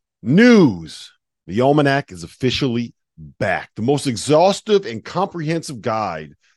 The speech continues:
to the twenty twenty-three twenty-four college basketball season is available for pre-order now. If you go to C B B almanac dot com, link is in the description below, you can pre-order for just fifteen dollars and ninety-nine cents or twenty percent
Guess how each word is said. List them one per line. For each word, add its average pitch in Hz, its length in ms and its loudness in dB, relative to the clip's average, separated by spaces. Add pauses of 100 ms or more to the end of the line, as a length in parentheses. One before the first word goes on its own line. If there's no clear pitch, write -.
(100)
to 120 120 -8
the 98 60 -8
twenty 117 300 -2
twenty-three 104 540 -4
twenty-four 92 400 -8
college 85 320 -8
basketball 87 420 -8
season 107 380 -2
is 101 160 -4
available 175 600 4
for 110 220 -2
pre-order 131 800 0 (300)
now. 98 600 -4 (220)
If - 140 -14
you 131 80 -6
go 151 120 4
to 110 60 -2
C 208 420 -6
B 190 240 -4
B 175 340 -4
almanac 131 600 0
dot 107 240 -4 (100)
com, 78 460 -6 (260)
link 78 220 -12
is 82 100 -4
in 82 60 -4
the 87 100 -2
description 107 460 -4
below, 123 400 2 (180)
you 120 100 -2
can 113 220 -4
pre-order 151 840 0 (180)
for 107 120 -10
just 87 320 -12
fifteen 160 480 -4
dollars 127 400 -2
and 82 100 -4
ninety-nine 92 480 -6
cents 82 300 -12
or - 60 -18
twenty 151 480 -2
percent 113 500 -8